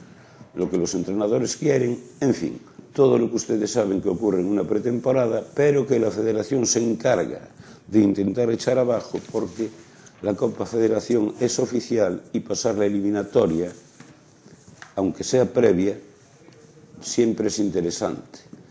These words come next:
¿Qué puede ocasionar esto? Que los jugadores con falta de,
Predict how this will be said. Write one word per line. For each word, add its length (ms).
¿Qué 120
puede 360
ocasionar 600
esto? 420
Que 100
los 200
jugadores 540
con 180
falta 500
de, 380